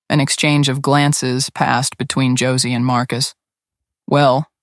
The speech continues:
they both started, "we could walk to the lot and replace them." "But it's Halloween," I reminded them. "We'll be late for trick-or-treating." "True," said Marcus, "but we can get into costume now,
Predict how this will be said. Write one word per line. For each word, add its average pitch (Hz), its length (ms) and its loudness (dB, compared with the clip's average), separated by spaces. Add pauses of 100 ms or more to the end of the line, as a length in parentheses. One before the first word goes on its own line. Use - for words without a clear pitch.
(160)
they 135 100 0
both 131 220 0
started, 131 480 -2 (420)
"we 160 100 0
could 156 140 0
walk 156 280 4
to 151 100 -2
the 135 120 2
lot 143 300 4
and 139 120 0
replace 147 420 0
them." 123 240 -4 (1040)
"But 156 200 2
it's 160 140 0
Halloween," 165 800 2 (120)
I 135 100 0
reminded 127 500 0
them. 131 260 -4 (640)
"We'll 151 120 2
be 151 120 4
late 156 260 2
for 147 120 -2
trick-or-treating." 139 840 0 (540)
"True," 139 480 2 (140)
said 131 240 -2
Marcus, 127 540 -2 (300)
"but 139 120 2
we 156 120 4
can 151 160 2
get 147 140 2
into 147 180 0
costume 151 560 0
now, 127 320 -2